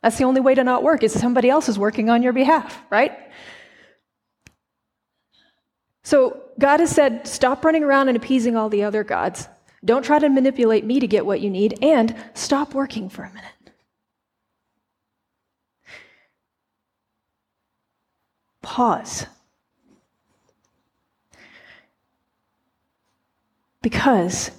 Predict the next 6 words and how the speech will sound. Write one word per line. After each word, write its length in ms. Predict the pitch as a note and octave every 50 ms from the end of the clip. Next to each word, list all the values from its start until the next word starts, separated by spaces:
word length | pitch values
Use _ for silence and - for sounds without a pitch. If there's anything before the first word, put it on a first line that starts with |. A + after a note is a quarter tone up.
| - _ _ _ _ _ _ _ _ _
God 480 | - A3 G#3+ G3+ F#3 F#3+ F3 F#3+ - - - _ -
is 180 | A3 G3+ G#3
working 460 | G#3+ A3 G#3 G#3 - - F3+ D#3+ - - -
on 100 | - G3+
our 140 | G3+ F#3 E3+
behalf. 480 | F#3 F#3 - - - - - - -